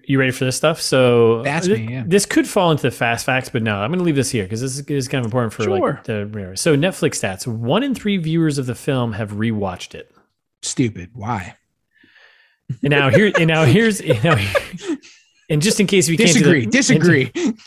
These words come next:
Speaker 1: <laughs> and just in case you can't do the math on that one, here's a direct quote from Netflix, which is thirty percent higher than the average movie rewatch rate on the streaming service.
Speaker 2: What?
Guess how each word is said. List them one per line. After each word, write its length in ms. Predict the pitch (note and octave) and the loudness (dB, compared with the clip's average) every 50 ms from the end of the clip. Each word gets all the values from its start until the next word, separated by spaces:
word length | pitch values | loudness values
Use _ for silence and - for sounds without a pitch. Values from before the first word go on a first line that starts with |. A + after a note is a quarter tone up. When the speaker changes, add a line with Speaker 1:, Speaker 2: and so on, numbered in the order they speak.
| - - | -10 -10
Speaker 1:
<laughs> 360 | E4 - - A4 - - B4 | -8 -6 -8 -8 -6 -6 -4
and 60 | - | 0
just 200 | C3 G#3+ G3 F#3 | 0 2 2 2
in 60 | E3 E3+ | 2 0
case 400 | - - - F#3+ F3+ C#3 - - | -2 0 2 2 2 2 2 2
you 160 | E3+ F3 D3 | 2 2 0
can't 560 | - - - - - - - E3+ D#3+ D#3+ D#3+ | -2 -6 -10 -8 -6 -4 -4 -4 -4 -4 -4
do 120 | - E3 | -4 -2
the 120 | D3 C#3 B2 | -2 0 -2
math 320 | A#2+ A#2+ A#2+ C3 C3 - | 0 0 -2 -2 -2 -2
on 60 | C3+ | -2
that 160 | A#2 A2+ A2 A2 | -2 -2 -2 -4
one, 260 | G#2+ G#2+ G#2 G#2+ A2 | -4 -4 -4 -6 -6
here's 280 | G#2+ D3+ F3+ F3+ E3+ | -4 -2 0 0 0
a 60 | D3 B2+ | 0 -2
direct 300 | A#2 B2+ B2+ B2+ B2 - | 0 0 0 0 0 0
quote 280 | - D3 B2 B2+ C3+ | 2 2 2 2 0
from 280 | - - C3+ A#2 A2 B2 | -2 -2 -2 0 0 0
Netflix, 500 | B2 A2+ G#2 - - G#2+ G#2 - - - - - - - - - - - | -2 -4 -4 -6 -6 -6 -6 -8 -10 -18 -20 -20 -20 -20 -20 -16 -6 -2
which 220 | D#3+ C#3+ - - | 0 0 0 2
is 120 | C#3+ B2 - | 0 0 0
thirty 280 | - F#3 D#3+ D#3 F3+ | 2 2 2 2 2
percent 340 | E3 - D3+ - - E3+ C#3 | 2 0 0 0 0 0 0
higher 400 | A#2+ G2 A2+ D3+ D#3 D3 C3 B2 | -2 -2 0 2 2 2 2 2
than 160 | A#2 B2 A#2 | 0 -2 -2
the 140 | A#2+ A#2+ B2 | -4 -4 -2
average 340 | B2 C3 D3 C#3+ C#3 B2+ A#2+ | -2 0 0 0 0 0 0
movie 300 | A#2+ B2+ C3+ C3 B2+ A2 | 0 2 2 2 0 0
rewatch 560 | G#2+ A2 D#3 G#3 G3 C#3+ A#2 G#2 G#2 - - | 0 2 2 2 4 4 2 2 0 -2 -2
rate 260 | A#2+ G2+ G#2 A2 A#2+ - - | 0 0 0 -2 -4 -4 -2
on 340 | B2 A2 A2+ A2+ A2+ A2 G#2+ | -2 0 0 0 -2 -2 -2
the 100 | A2+ G#2+ | -4 -6
streaming 360 | - - - A2 G2+ G2+ G2 | -6 -6 -6 -4 -4 -4 -4
service. 540 | F#2+ - A#2 G2 F2+ E2+ E2+ - - - - _ _ | -6 -4 -6 -6 -6 -8 -12 -16 -18 -20 -20 _ _
Speaker 2:
What? 360 | A#2 G2 G2 G2 A#2 - - | -20 -20 -18 -18 -20 -20 -20